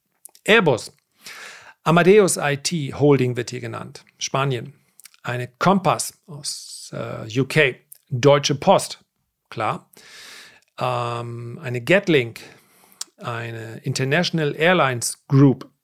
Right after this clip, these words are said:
auch klar. Moncler, Repsol, Safran, Vinci aus Frankreich werden bestimmt anders ausgesprochen und D I J. Also, ähm,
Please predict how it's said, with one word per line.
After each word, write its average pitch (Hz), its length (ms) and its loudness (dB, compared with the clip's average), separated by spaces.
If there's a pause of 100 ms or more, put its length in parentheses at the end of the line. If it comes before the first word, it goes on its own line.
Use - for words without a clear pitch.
(1040)
auch 127 260 -4
klar. 151 380 -4 (480)
Moncler, 170 720 2 (680)
Repsol, 175 800 0 (480)
Safran, 156 800 0 (420)
Vinci 175 540 0
aus 127 220 -4
Frankreich 143 560 -4
werden 123 160 -2
bestimmt 135 300 -6
anders 123 240 -4
ausgesprochen 123 920 -6
und 120 520 -6
D 135 280 -2
I 127 100 2
J. 123 380 0
Also, 123 580 -6 (180)
ähm, 117 380 -6